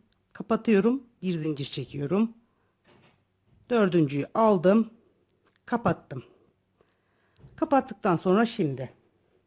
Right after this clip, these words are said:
tekrar buraya incimizi yapacağız. Buraya bir, iki, üç, dört, beş, altı, yedi, sekiz,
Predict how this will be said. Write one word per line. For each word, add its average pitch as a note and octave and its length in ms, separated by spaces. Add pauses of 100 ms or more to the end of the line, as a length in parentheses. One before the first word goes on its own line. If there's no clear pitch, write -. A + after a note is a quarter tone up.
(480)
tekrar B3 460
buraya A3+ 260
incimizi E3 460
yapacağız. D3+ 580 (4000)
Buraya F3 500 (720)
bir, G#3+ 480 (380)
iki, F3 440 (380)
üç, - 400 (380)
dört, F#3 400 (420)
beş, A#3 480 (300)
altı, A3 460
yedi, F3+ 600
sekiz, - 800